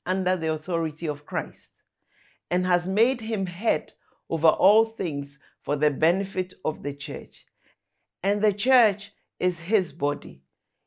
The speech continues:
It is made full and complete by Christ, who fills all things everywhere with himself." So in Ephesians one, we are told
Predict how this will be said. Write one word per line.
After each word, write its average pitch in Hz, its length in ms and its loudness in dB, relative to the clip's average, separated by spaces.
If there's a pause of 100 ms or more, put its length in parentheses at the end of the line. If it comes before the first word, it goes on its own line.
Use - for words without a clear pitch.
(140)
It 185 160 -4
is 190 160 -2
made 220 300 6
full 254 440 0
and 196 200 -6
complete 214 600 -8
by 147 180 -2
Christ, 170 640 -4 (340)
who 233 160 -4
fills 240 460 4
all 247 240 2
things 175 540 -6
everywhere 156 680 -2 (320)
with 147 180 -2
himself." 131 600 -6 (1080)
So 220 500 6
in 226 140 6
Ephesians 226 760 2
one, 185 280 -2
we 170 140 0
are 170 60 0
told 180 600 -4